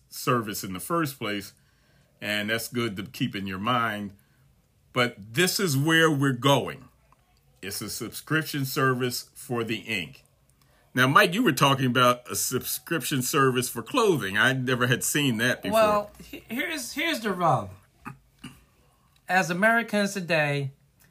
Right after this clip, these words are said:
Speaker 2: you slowly are going to move into a realm of our society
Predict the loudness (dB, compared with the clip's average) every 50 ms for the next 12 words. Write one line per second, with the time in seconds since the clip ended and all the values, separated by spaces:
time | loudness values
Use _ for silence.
0 | _ -20 -20 _ _ -4 -2 -2 -2 -2 -4 -4 -2 0 2 2 4 4 2 0
1 | 0 -2 -6 -12 -8 _ -2 -2 -2 -2 -2 0 0 0 0 0 -2 -4 -8 -10
2 | -8 -6 -4 -4 -2 -2 0 0 0 -2 -2 -4 -6 -8 -6 -6 -4 -4 -4 -4
3 | -6 -8 -14 -12 -6 -4 -4 -4 -2 0 2 2 2 2 2 0 -4 -2 0 0
4 | 0 0 -2 -4 -6 -4 -2 0 0 0 -2 -4 -6 -8 -10 -12